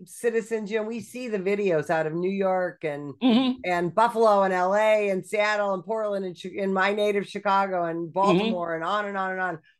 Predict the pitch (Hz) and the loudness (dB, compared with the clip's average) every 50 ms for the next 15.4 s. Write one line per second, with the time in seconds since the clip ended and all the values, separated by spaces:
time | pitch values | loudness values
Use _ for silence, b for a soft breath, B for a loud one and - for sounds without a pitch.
0 | _ - 208 269 330 359 415 453 415 - - - 285 294 320 381 359 233 196 196 | _ 2 4 6 6 6 6 6 4 2 0 -4 -4 -2 -2 -2 -2 0 0 0
1 | 165 151 151 - - 147 127 110 110 113 110 _ _ _ _ _ _ _ _ _ | 0 0 -2 -6 -8 -8 -8 -8 -8 -12 -18 _ _ _ _ _ _ _ _ _
2 | _ B B B B B B _ _ _ _ - - 156 143 117 - - - 151 | _ B B B B B B _ _ _ _ 2 4 4 4 4 0 -4 -12 -10
3 | 180 208 190 196 190 190 175 196 190 185 180 165 175 165 185 180 190 185 185 185 | -8 -8 -6 -4 -4 0 2 2 2 2 0 -2 -2 0 0 0 2 0 0 0
4 | 170 - - 214 240 220 - 220 208 185 156 160 160 160 160 156 156 156 156 143 | -2 -4 -2 -2 -2 -2 2 2 2 2 2 0 -2 0 0 0 0 0 -2 -4
5 | - - - - - 175 170 165 160 160 151 - 151 151 143 139 - - 151 139 | -6 -10 -16 -8 -2 0 0 2 2 0 0 0 0 0 -2 -2 -2 -4 -4 -4
6 | 139 127 - 139 131 127 123 120 120 110 120 113 104 - - 110 98 104 - - | -4 -4 -6 -4 -4 -2 -2 -4 -4 -4 -4 -6 -6 -6 -6 -6 -6 -4 -4 -4
7 | 107 101 98 - - - 143 135 135 135 135 131 135 139 135 131 135 135 139 135 | -4 -4 -4 -4 -2 0 0 2 2 2 2 2 2 2 2 2 4 4 4 4
8 | 135 135 127 117 131 - _ - - 175 160 - 160 175 185 185 180 - - - | 2 2 0 -2 -6 -12 _ -2 0 0 2 2 2 2 2 2 0 -4 -6 -2
9 | - 151 151 - 170 160 156 139 151 156 147 131 - 143 135 120 - - 131 127 | -2 -2 -2 -2 -2 -4 -4 -4 -4 -4 -6 -4 -4 -4 -6 -6 -6 -6 -4 -2
10 | 123 127 127 123 113 123 120 120 123 117 113 113 113 - 131 127 131 123 123 113 | 0 0 0 0 0 0 0 2 2 0 0 -2 -8 -4 -2 0 0 0 0 -2
11 | - - 156 156 151 147 151 135 123 131 120 113 131 123 - 143 135 131 127 123 | 0 0 0 0 0 0 0 -2 -2 -6 -8 -8 -8 -6 -4 -2 0 0 2 2
12 | 123 127 113 123 117 117 123 120 120 - - - 139 131 131 131 131 131 123 107 | 0 0 0 -2 -2 -2 -2 -4 -4 -6 -4 -4 -4 -2 -2 -2 -2 -2 -2 -4
13 | - - - 123 120 120 120 110 127 123 - - - 135 127 123 123 123 120 113 | -8 -8 -4 -2 0 0 0 -2 -4 -6 -6 -4 -2 0 0 2 0 0 -2 -4
14 | 101 110 120 120 110 - - 123 110 107 - 120 110 - - 117 107 104 - 123 | -4 -4 -4 -4 -4 -4 -4 -4 -4 -4 -4 -6 -6 -4 -4 -4 -6 -2 0 0
15 | 117 101 104 110 104 95 98 95 | 0 2 0 0 0 0 -2 -4